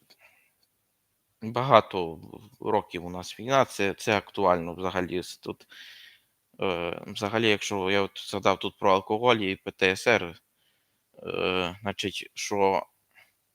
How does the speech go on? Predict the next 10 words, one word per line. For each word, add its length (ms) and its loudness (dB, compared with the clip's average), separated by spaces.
основні 420 0
проблеми, 760 2
скажімо, 460 -2
залежності 560 4
в 80 4
армії, 400 6
топ-три — 420 0
це 340 2
наркотики, 760 -2
алкоголь 600 4